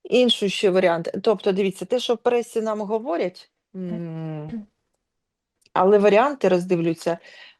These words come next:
е, інші. Е, тройка жезлів. Є три варіанти. Можливо, близько біля моря, чи, е, біля, там, де більш тепліше.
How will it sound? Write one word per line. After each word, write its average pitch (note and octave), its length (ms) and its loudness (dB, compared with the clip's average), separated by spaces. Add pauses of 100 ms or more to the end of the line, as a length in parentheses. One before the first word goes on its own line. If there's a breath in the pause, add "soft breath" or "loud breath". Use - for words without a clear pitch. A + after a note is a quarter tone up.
е, E3 260 2
інші. F3+ 600 0 (360 loud breath)
Е, F3 220 0
тройка A3 420 2
жезлів. G#3 680 0 (1400)
Є G3 120 0
три A3+ 240 2
варіанти. A#3 420 0
Можливо, G#3 400 0
близько G3 380 -4
біля A3 300 -2
моря, F3 420 -6 (120)
чи, F#3 540 2
е, F3+ 680 0
біля, F#3 580 0
там, F#3+ 220 -4
де F3+ 120 -2
більш F3 300 -8
тепліше. E3 720 -4